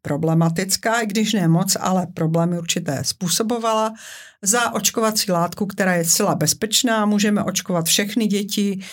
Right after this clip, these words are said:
eh, bezpečně očkujeme těhotné, jsou naočkovány desetitisíce, statisíce, mm,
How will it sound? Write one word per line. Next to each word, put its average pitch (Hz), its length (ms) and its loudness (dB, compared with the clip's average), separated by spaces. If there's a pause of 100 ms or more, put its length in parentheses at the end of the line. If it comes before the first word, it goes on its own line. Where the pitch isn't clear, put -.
(400)
eh, 175 180 2
bezpečně 226 680 2
očkujeme 196 500 0
těhotné, 190 840 0
jsou 180 240 0
naočkovány 180 840 0
desetitisíce, 185 760 0
statisíce, 202 1040 0
mm, 170 640 -2